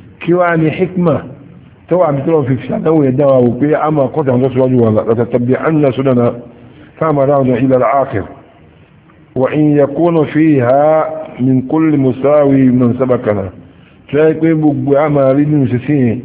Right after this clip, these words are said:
n tó ṣe déédéé n tó àwọn tó síwájú wa. الجواب، إذن الحكمة لتبين، لتبين لذلك كمال الدين. Ó náà ni láti fi hàn wá fún wa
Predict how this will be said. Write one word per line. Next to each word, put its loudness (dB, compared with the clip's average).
n -4
tó 0
ṣe -6
déédéé 0
n 0
tó 0
àwọn 0
tó 2
síwájú 2
wa. 0
الجواب، 2
إذن 0
الحكمة -2
لتبين، 0
لتبين 0
لذلك 0
كمال 0
الدين. -2
Ó -2
náà 2
ni 2
láti 0
fi 0
hàn 2
wá 2
fún -2
wa 0